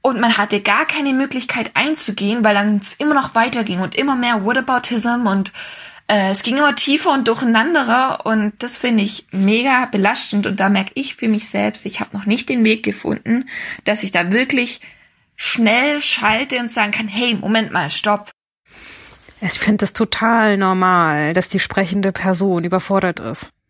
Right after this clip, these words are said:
Speaker 2: Das steckt auch hinter so einer Kommunikationsstrategie eben für Verwirrung zu stiften und nicht wirklich den Raum zu bieten oder zu öffnen, um sich auszutauschen.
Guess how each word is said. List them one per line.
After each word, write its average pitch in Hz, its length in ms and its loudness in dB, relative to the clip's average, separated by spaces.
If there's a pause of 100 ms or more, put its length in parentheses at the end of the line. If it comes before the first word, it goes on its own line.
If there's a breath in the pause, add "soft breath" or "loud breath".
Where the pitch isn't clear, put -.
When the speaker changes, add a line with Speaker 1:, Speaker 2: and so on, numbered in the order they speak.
(200)
Speaker 2:
Das 196 120 0
steckt - 340 -4
auch 185 160 2
hinter 185 840 2
so 185 100 0
einer 180 140 0
Kommunikationsstrategie 185 1160 -2
eben 196 240 -2
für 190 140 -4
Verwirrung 220 540 4
zu 214 160 2
stiften - 880 0
und 208 240 2
nicht 233 340 2 (640 loud breath)
wirklich 226 300 0
den 214 140 4
Raum 214 800 4
zu - 180 -2
bieten 226 440 0
oder 202 280 2
zu - 140 -4
öffnen, 214 480 0
um 208 160 0
sich 202 420 0 (180)
auszutauschen. 190 920 0